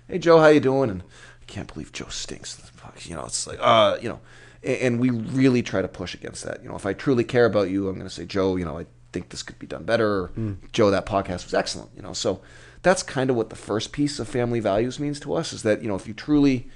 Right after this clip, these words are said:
Speaker 1: care about the people around you, you need to, you know, face your fears and be okay with, you know, giving feedback, both good and negative, right?
Speaker 2: Mm-hmm.
Speaker 1: The second piece is that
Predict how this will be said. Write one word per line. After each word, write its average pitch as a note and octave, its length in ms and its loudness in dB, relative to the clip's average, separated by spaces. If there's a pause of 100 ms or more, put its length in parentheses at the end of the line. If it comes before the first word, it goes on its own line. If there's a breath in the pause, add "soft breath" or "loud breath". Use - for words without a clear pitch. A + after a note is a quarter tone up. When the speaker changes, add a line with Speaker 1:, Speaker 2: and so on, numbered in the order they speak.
(260 soft breath)
Speaker 1:
care B2+ 260 6
about G#2+ 180 2
the - 60 -20
people G#2 240 -6
around G2 340 0
you, F2+ 300 -4
you G#2+ 160 -4
need A2 260 -2
to, G2 380 2 (140)
you F#2+ 80 -8
know, - 60 -8
face A#2+ 300 0
your G#2+ 80 -2
fears G2 380 -4
and F#2 100 -6
be G#2 120 0
okay G#2 360 0
with, - 300 -6 (400 soft breath)
you A#2+ 80 -4
know, A2+ 60 0
giving A2+ 280 0
feedback, A2 440 2
both G#2+ 280 -2
good A2+ 180 -2
and A2+ 160 -6
negative, - 380 -8
right? - 160 -8
Speaker 2:
Mm-hmm. F#2+ 100 -12 (300 loud breath)
Speaker 1:
The - 80 -12
second A3 340 2
piece A#2 300 -2
is G#2+ 240 0
that A2+ 280 2